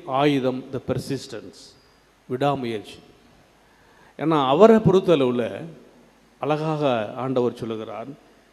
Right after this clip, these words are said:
"He did not fear God, he did not fear humans. He was initially adamant in his refusal." கடவுளுக்கும் பயப்படுறது கிடையாது,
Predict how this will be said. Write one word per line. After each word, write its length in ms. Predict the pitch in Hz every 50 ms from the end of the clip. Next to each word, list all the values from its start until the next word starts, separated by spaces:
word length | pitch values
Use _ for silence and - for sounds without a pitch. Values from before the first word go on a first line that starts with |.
| _ _ _ _ _ _ -
"He 80 | 156 151
did 160 | 180 180 180 - 208
not 200 | 226 233 233 233 - - 185
fear 180 | 202 208 202 185 160
God, 320 | 160 160 151 160 180 208 156 - 151 143 -
he 60 | 156 143
did 140 | 147 147 143 -
not 260 | 160 160 156 156 151 - - -
fear 160 | 139 139 131 - - -
humans. 420 | 175 175 165 131 104 98 95 - - - - - _ _ _ _ _ _ _ _ _ _ _ _ _ _ _ _ -
He 80 | 131 135 131 135
was 140 | 131 123 123 - - - - - _ _ _ _ _ -
initially 640 | 147 160 190 214 208 - - 190 175 175 170 175 - - -
adamant 460 | 135 143 151 180 180 185 185 190 175 175 156
in 180 | 143 139 135 131
his 20 | - - - - -
refusal." 520 | 131 - - 131 127 120 110 - 107 95 98 - - - - _ _ -
கடவுளுக்கும் 600 | - 110 113 135 147 151 156 165 156 - 190 185
பயப்படுறது 420 | 170 156 151 147 147 143 139 131 120
கிடையாது, 560 | 117 117 117 113 110 107 104 123 156 190